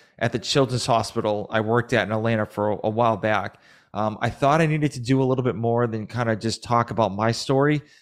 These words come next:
So this is how I started the clothing line, 'cause I wanted to show people that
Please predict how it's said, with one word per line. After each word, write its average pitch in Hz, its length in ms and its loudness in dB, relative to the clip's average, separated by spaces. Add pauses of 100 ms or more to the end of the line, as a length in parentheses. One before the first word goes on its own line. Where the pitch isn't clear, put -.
(140)
So - 180 -4
this 127 240 0
is 135 140 -2
how 131 360 4
I 113 160 -2
started 117 480 0
the 110 100 -2
clothing 110 340 -4
line, 107 200 -6
'cause 117 220 -2
I 120 60 6
wanted 123 340 2
to 120 120 -2
show 127 360 2
people 120 400 -2
that 113 280 0